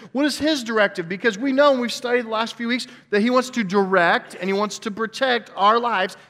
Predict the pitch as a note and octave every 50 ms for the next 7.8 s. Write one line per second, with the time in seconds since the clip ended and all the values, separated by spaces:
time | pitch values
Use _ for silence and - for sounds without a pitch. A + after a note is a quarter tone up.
0 | _ _ G#3+ A3 B3 C#4 C4 C4 B3+ C4 B3 - G3 G3 G3 G3+ G#3 G#3+ G#3+ G#3+
1 | - C4 C#4 C#4+ B3 - - D3+ A2+ G2+ - _ _ _ _ _ _ _ _ _
2 | _ _ _ _ _ _ _ _ _ _ _ - C3+ - F3 E3 - - B3+ C4+
3 | C4 A3 E3 C3 A#2 A2+ C3 - - - - C#3+ D3 D3+ - D#3+ D3 D#3+ F#3 E3+
4 | G#2+ - _ B2+ C3 - - - - - - _ G3 G3+ G3 F#3 - - E3+ D3+
5 | C3 A#2+ G#2+ G2+ G2 _ _ _ _ _ _ _ _ _ _ _ _ - C3+ C3+
6 | C3 C3 - - B2+ B2+ B2+ B2 A#2 A2+ A2+ G#2+ G#2 - _ _ _ _ _ _
7 | _ _ _ _ - G#2+ - - A#2+ G#2+ G#2 - - A2 F#2+ -